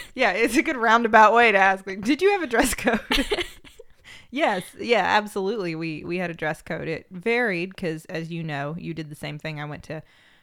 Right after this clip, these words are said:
Speaker 1: a private school for a while where I had to
Speaker 2: Mm-hmm.
Speaker 1: wear a uniform and then public school after that. But
Speaker 2: Right.
Speaker 1: yeah, o-,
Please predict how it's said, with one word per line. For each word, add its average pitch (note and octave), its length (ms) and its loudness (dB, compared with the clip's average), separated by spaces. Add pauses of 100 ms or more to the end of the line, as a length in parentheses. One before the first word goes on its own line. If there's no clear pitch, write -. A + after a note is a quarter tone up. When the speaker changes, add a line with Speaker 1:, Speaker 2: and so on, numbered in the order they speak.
(100)
Speaker 1:
a E3 80 -10
private E3+ 320 -2
school D#3+ 220 -8
for D3 160 -8
a C#3+ 40 -8
while C#3 280 -4
where C#3+ 100 -4
I - 40 -2
had G#3+ 80 -4
to - 20 -8
Speaker 2:
Mm-hmm. - 80 -8
Speaker 1:
wear D3 80 -8
a D#3+ 40 -10
uniform D#3 440 -10
and D#3 80 -14
then - 240 -14
public - 260 -12
school - 180 -16
after - 200 -12
that. F#3 320 -2
But E3+ 100 -6
Speaker 2:
Right. - 80 -12
Speaker 1:
yeah, G#3+ 300 -6
o-, F3 180 -8